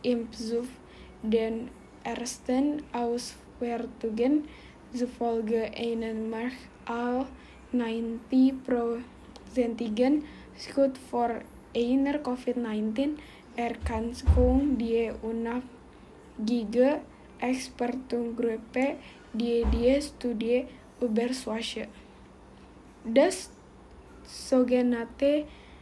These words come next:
Data Monitoring Komitee, die M C H B keine Erstaffen Sicherheitsbedenken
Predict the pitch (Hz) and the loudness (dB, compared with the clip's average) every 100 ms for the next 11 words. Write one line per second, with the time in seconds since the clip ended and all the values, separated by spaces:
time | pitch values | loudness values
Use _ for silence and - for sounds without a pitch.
0 | - - 226 226 - - 247 269 262 - | -16 -4 -2 -2 -6 -2 0 0 -2 -12
1 | - - - - - 247 240 240 240 254 | -20 -20 -20 -20 -10 -2 0 0 -2 -4
2 | - - - 240 247 247 240 233 247 285 | -12 -20 -8 0 2 2 0 0 4 4
3 | 330 349 - - - - 247 240 233 220 | 4 0 -10 -20 -12 -2 2 2 0 0
4 | 262 294 247 240 240 - 233 233 - - | 4 4 4 2 0 -2 -4 -4 -6 0
5 | 277 311 311 - 240 226 226 233 233 233 | 4 4 2 -6 -4 -2 0 0 -2 -4
6 | 240 240 240 240 262 - - - - - | -2 0 0 0 -2 -10 -20 -20 -20 -20
7 | - - - - - - - - 247 240 | -20 -20 -20 -20 -20 -20 -20 -8 -4 -4
8 | 247 - - 233 240 - 277 294 302 - | -4 -6 -8 -6 -4 0 2 4 2 -6
9 | - - - - - - - - - 254 | -20 -20 -20 -20 -20 -20 -20 -18 -4 -2
10 | 247 262 247 240 262 - - 247 247 - | 0 0 0 0 -4 -6 0 2 2 -2
11 | - - - 214 226 220 202 220 220 220 | -14 -20 -10 0 4 4 2 0 0 -6
12 | - 254 285 | -2 2 2